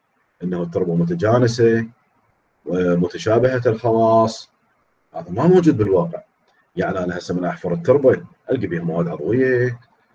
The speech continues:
ألقى بيها مخلفات، ألقى بيها أمور هواية. يعني هسه مثلًا أريد شوية ألطف الأجواء.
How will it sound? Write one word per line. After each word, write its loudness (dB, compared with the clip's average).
ألقى 0
بيها -2
مخلفات، 6
ألقى -2
بيها -2
أمور 0
هواية. 6
يعني -4
هسه -6
مثلًا -6
أريد -2
شوية 2
ألطف 2
الأجواء. 4